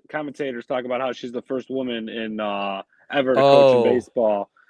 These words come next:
Speaker 1: And then they
Speaker 2: Okay,
Speaker 1: pan
Speaker 2: okay.
Speaker 1: over. Wha-, it's during the middle of the game, but it's, but they
Speaker 2: Yeah,
Speaker 1: were
Speaker 2: it was
Speaker 1: at
Speaker 2: like a
Speaker 1: that moment
Speaker 2: quick, it
Speaker 1: talking
Speaker 2: was a
Speaker 1: about
Speaker 2: quick thing, and I was like, "What the hell am I wa-, okay, I get
Speaker 1: Yeah.
Speaker 2: it now."
Speaker 1: Yeah, 'cause I saw a clip earlier, one of the, I think it was the Padres,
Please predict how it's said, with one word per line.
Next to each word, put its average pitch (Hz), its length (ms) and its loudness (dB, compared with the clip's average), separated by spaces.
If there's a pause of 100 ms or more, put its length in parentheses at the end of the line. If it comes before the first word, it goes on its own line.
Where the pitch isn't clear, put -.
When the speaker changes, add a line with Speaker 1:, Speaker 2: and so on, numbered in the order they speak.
(120)
Speaker 1:
And 131 140 2
then 151 80 2
they 147 80 6
Speaker 2:
Okay, 98 120 0
Speaker 1:
pan 165 260 2
Speaker 2:
okay. 165 280 4
Speaker 1:
over. 135 160 -2
Wha-, 143 220 -2
it's 175 200 0
during 233 240 4
the 190 60 -6
middle 185 220 0
of 151 40 -4
the 143 80 -6
game, 143 300 -8
but 127 100 -12
it's, 123 140 -16
but 127 180 -8
they 160 100 -2
Speaker 2:
Yeah, 175 80 6
Speaker 1:
were 165 40 2
Speaker 2:
it 170 40 4
was 185 140 4
Speaker 1:
at 185 40 0
Speaker 2:
like 185 100 2
a 185 40 4
Speaker 1:
that - 20 -
moment - 100 0
Speaker 2:
quick, 165 220 2
it - 40 -14
Speaker 1:
talking - 140 -2
Speaker 2:
was 160 160 0
a - 40 -4
Speaker 1:
about - 120 -8
Speaker 2:
quick 160 200 -2
thing, 151 280 -2
and 113 100 -4
I 117 60 -2
was 113 140 -6
like, 113 180 -4
"What - 120 -20
the 170 120 -10
hell 151 400 -6
am 147 80 -4
I 143 140 -4
wa-, 139 240 -2 (100)
okay, 92 440 -6 (460)
I 110 120 -4
get 139 80 -2 (100)
Speaker 1:
Yeah. 117 80 -6
Speaker 2:
it - 80 -14
now." 85 340 -12 (1000)
Speaker 1:
Yeah, 196 200 2
'cause 170 180 -8
I 220 100 -2
saw 208 220 -6
a - 20 -4
clip 196 300 -8
earlier, 190 360 -4
one 156 160 -8
of 165 60 -10
the, 139 440 -6 (120)
I 135 80 -12
think 165 180 -10
it 170 40 -6
was 143 120 -8
the 143 80 -10
Padres, 135 880 -6